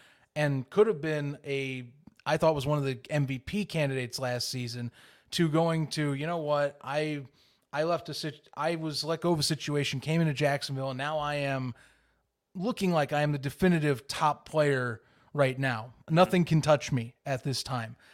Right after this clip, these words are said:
Speaker 2: Along with the fact that you have a receiving core that has slowly added on talents that either have been with the Sharks and have gotten better over their tenure, or of guys that have just come in,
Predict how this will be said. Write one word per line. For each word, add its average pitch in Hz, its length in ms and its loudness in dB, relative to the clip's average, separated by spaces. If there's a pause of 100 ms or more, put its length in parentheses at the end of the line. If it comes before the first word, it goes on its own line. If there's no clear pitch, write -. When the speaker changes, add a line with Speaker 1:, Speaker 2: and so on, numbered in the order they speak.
(260)
Speaker 2:
Along 240 280 2
with 233 100 4
the 190 60 -8
fact 165 400 -2
that 160 100 -8
you 160 180 -4
have 165 220 2
a - 20 -4
receiving 151 520 0
core 143 360 -2
that 143 360 2 (340)
has 175 240 -4
slowly 220 420 0
added 175 380 -2
on 151 320 -2
talents 151 460 0
that 143 140 -2
either 143 280 -4
have 131 140 -4
been 170 180 0
with 165 80 -4
the 143 80 -6
Sharks 143 340 0
and 139 80 0
have 123 60 -4
gotten 135 240 -2
better 131 240 0
over 120 280 -4
their 117 140 -6
tenure, 170 460 0 (260)
or 160 140 2
of 143 100 0
guys 165 360 4
that 156 80 -2
have 135 120 -4
just 151 260 0
come 151 240 2
in, 139 340 -2